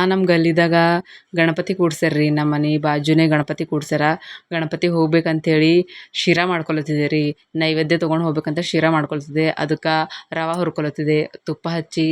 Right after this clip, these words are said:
ರವಾ ಕೆಂಪಾಗ್ ಹುರ್ಕೊಂಡು ಶಿರಾ ಮಾಡ್ಕೊಂಡು, ಆ, ಗಣಪತಿ ನೈವೇದ್ಯ ತಗೊಂಡ್ ಹೋಯ್ತೇವ್ರಿ. ಗಣಪತಿ ನೈವೇದ್ಯ ತಗೊಂಡ್ ಹೋಗ್ಬೇಕಂತೇಳಿ ಶಿರಾ ಮಾಡ್ಕೊಳತ್ತಿದೆ. ಚಲೋ ತುಪ್ಪದಾಗ ಕೆಂಪದಾಗ ಹು-, ಕೆಂಪಾಗ್ ಹುರ್ಕೊಂಡು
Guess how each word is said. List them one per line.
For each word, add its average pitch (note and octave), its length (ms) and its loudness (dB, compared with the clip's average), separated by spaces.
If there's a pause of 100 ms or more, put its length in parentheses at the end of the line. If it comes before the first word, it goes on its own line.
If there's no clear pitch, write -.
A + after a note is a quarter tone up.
(120)
ರವಾ D#3+ 260 0 (200)
ಕೆಂಪಾಗ್ E3 580 -2
ಹುರ್ಕೊಂಡು D#3+ 520 0 (500)
ಶಿರಾ E3+ 360 2
ಮಾಡ್ಕೊಂಡು, D#3+ 520 0 (600)
ಆ, D#3+ 140 0
ಗಣಪತಿ D#3 420 0
ನೈವೇದ್ಯ D#3+ 400 0
ತಗೊಂಡ್ E3 300 0
ಹೋಯ್ತೇವ್ರಿ. D3+ 520 -2 (1300)
ಗಣಪತಿ D#3+ 360 -2
ನೈವೇದ್ಯ D#3+ 300 2
ತಗೊಂಡ್ D#3+ 280 0
ಹೋಗ್ಬೇಕಂತೇಳಿ D#3+ 640 0 (240)
ಶಿರಾ D#3 280 2
ಮಾಡ್ಕೊಳತ್ತಿದೆ. D3+ 640 -2 (720)
ಚಲೋ E3 260 2 (100)
ತುಪ್ಪದಾಗ D#3+ 360 -2
ಕೆಂಪದಾಗ D#3+ 600 0
ಹು-, E3 240 0 (120)
ಕೆಂಪಾಗ್ D#3+ 480 -2
ಹುರ್ಕೊಂಡು D#3 600 0